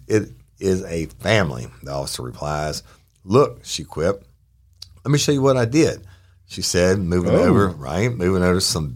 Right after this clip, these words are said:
Speaker 1: beach seating nearby while holding her backpack. As she begins to explain her perspective of the incident,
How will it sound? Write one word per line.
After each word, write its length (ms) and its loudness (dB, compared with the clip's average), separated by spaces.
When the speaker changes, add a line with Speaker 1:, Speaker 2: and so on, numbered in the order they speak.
Speaker 1:
beach 240 -4
seating 800 -2
nearby 400 2
while 220 4
holding 340 0
her 100 -4
backpack. 640 -2
As 220 2
she 140 -6
begins 300 4
to 80 -4
explain 320 2
her 100 0
perspective 560 0
of 120 0
the 80 -2
incident, 500 0